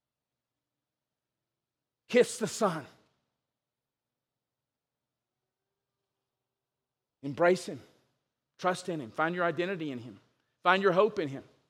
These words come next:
Kiss the Son. That's a call to us. Kiss the Son.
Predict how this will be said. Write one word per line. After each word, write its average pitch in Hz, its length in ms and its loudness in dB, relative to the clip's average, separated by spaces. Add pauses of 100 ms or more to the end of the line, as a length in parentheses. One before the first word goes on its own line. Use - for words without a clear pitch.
(1000)
Kiss - 240 -2
the 165 80 -14
Son. - 260 -10 (1900)
That's - 140 -20
a - 40 -18
call 175 280 2
to 196 160 2
us. 196 420 2 (1120)
Kiss 180 200 0
the 185 120 -8
Son. 190 340 -4